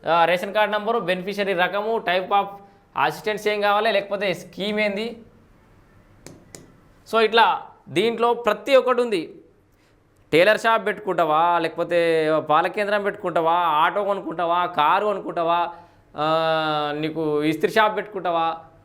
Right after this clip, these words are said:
ఇట్లా రకరకాలుగా ఈ, ఈ సెక్టార్ లేదన్నట్టు కాకుండా, ఆ, ఈ బండలు కటింగ్ చేసే మిషన్ కొనుక్కుంటావా, ఈ రెండు మూడు లక్ష నుంచి రెండు మూడు లక్షల దాకా, నాలుగు లక్షల దాకా నీకు ఎంత అవసరమయ్యే ఐటమ్ ఉంటే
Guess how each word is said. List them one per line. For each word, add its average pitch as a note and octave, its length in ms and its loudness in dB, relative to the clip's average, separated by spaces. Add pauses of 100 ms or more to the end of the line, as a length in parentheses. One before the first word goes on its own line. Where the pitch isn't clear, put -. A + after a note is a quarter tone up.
(240)
ఇట్లా F3+ 500 0
రకరకాలుగా A3 840 2
ఈ, F3 180 -2
ఈ F3 280 -6
సెక్టార్ G3 440 2
లేదన్నట్టు A3 480 0
కాకుండా, E3+ 340 -4 (280)
ఆ, C#3 400 0 (440)
ఈ C3 240 -2
బండలు E3+ 360 4
కటింగ్ G#3 340 -2
చేసే A3+ 180 0
మిషన్ G3 300 -4
కొనుక్కుంటావా, F3+ 680 -2 (420)
ఈ D#3+ 100 2
రెండు F#3 220 2
మూడు G#3+ 440 -2
లక్ష D#3 280 -2
నుంచి A3 520 -2
రెండు G3 200 4
మూడు G#3 180 0
లక్షల G3 300 0
దాకా, F#3+ 240 2
నాలుగు F3+ 280 2
లక్షల F3 260 -4
దాకా F3+ 220 0
నీకు G#3 200 -2
ఎంత G3 260 0
అవసరమయ్యే F3+ 760 2
ఐటమ్ E3 200 -4
ఉంటే A3 400 -8